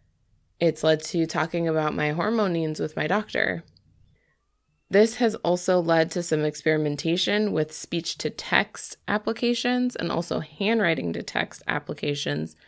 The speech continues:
that increase accessibility for me when I can't stare at the screen.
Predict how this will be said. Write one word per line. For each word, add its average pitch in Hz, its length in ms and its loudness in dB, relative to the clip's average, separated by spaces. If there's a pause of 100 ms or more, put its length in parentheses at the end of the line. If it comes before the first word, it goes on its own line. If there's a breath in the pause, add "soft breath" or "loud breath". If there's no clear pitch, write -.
(380 soft breath)
that 156 120 2
increase 165 400 0
accessibility 156 840 2
for 147 220 -6
me 143 400 -4 (280)
when 151 140 -4
I 147 60 -2
can't - 300 -6
stare - 200 -4
at - 100 -10
the - 80 -8
screen. 156 540 -6